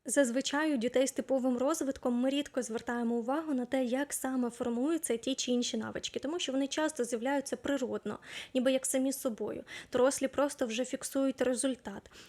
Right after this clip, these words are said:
Ось дитина заговорила, ось вона почала вже показувати пальчиком, а тут вже і реченнями починає користуватися.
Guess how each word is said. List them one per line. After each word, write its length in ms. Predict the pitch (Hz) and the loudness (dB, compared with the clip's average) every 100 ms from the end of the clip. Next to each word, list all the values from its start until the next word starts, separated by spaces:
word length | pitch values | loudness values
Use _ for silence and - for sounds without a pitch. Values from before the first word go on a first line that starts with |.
| - | 0
Ось 140 | 269 | 2
дитина 360 | 233 269 247 233 | 2 2 2 2
заговорила, 800 | 254 262 254 226 240 254 262 247 | 2 2 2 0 -2 0 0 0
ось 240 | 240 254 | 0 0
вона 200 | 240 262 | 0 0
почала 380 | 254 247 269 262 | 2 0 2 0
вже 180 | 233 247 | 2 0
показувати 640 | 247 233 240 226 247 269 | 0 0 -2 0 0 0
пальчиком, 680 | - 240 247 - 254 254 240 | 0 2 2 2 0 2 0
а 100 | 233 | 0
тут 200 | 262 262 | -2 -4
вже 280 | 220 247 240 - - - | -2 0 0 -4 -14 0
і 120 | 262 | 4
реченнями 640 | 262 269 294 294 277 254 254 | 4 2 0 -2 0 0 0
починає 500 | 262 - 254 254 254 | 0 0 -2 0 -2
користуватися. 880 | 254 247 - 226 226 226 240 - | -2 -2 -4 -8 -8 -6 -6 -6